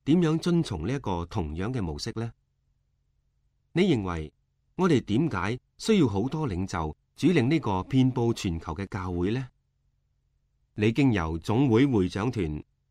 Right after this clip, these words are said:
十二使徒定額組、七十元定額組同埋總主教團嘅服務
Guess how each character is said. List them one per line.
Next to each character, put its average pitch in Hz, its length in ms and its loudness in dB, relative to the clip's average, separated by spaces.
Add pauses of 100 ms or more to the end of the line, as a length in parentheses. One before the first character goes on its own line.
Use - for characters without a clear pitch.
十 - 140 -6
二 127 280 0
使 113 200 -2
徒 90 240 -4
定 90 220 -6
額 101 180 -2
組、 87 340 -4 (380)
七 - 180 -4
十 - 200 -6
元 82 200 -4
定 90 180 -4
額 104 180 -4
組 95 300 -2 (280)
同 120 180 0
埋 90 180 0
總 113 280 -2
主 139 160 -2
教 98 200 -4
團 80 180 -6
嘅 87 120 -6
服 92 160 -8
務 80 320 -6